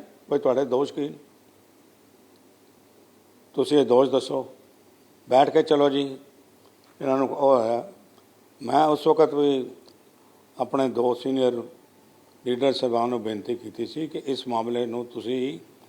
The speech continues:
ਢਿੱਲਾ ਨਾ ਸਮਝੋ, ਇਸ 'ਤੇ ਐਕਸ਼ਨ ਫੌਰਨ ਲਵੋ। ਪਰ ਮੈਨੂੰ ਉਹ, ਅਹ, ਤੱਤਾ ਸਮਝਦੇ ਨੇ,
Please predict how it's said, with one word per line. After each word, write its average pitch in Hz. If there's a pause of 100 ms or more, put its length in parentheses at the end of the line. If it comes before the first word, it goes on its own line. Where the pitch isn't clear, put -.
(560)
ਢਿੱਲਾ 120
ਨਾ 135
ਸਮਝੋ, 127 (880)
ਇਸ 165
'ਤੇ 170
ਐਕਸ਼ਨ 156
ਫੌਰਨ 113
ਲਵੋ। 95 (2000)
ਪਰ 151
ਮੈਨੂੰ 156
ਉਹ, 160 (1400)
ਅਹ, 117 (540)
ਤੱਤਾ 143
ਸਮਝਦੇ 131
ਨੇ, 127